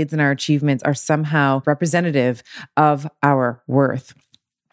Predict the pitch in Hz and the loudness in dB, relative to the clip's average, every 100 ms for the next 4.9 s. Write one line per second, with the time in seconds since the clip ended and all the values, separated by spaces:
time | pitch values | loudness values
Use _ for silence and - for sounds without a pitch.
0 | - 214 180 220 262 247 185 - 156 226 | -2 0 2 2 4 4 2 2 2 2
1 | 202 - 120 110 147 143 190 156 143 151 | 0 -2 -2 0 -2 -2 0 0 0 0
2 | 151 139 135 139 143 151 139 143 131 233 | 0 0 -2 -2 -2 0 2 2 2 2
3 | - 170 - 262 - 427 403 349 247 214 | -2 -10 0 0 0 0 0 0 2 0
4 | 180 185 240 175 165 151 160 135 156 | 2 2 2 2 2 2 2 0 -2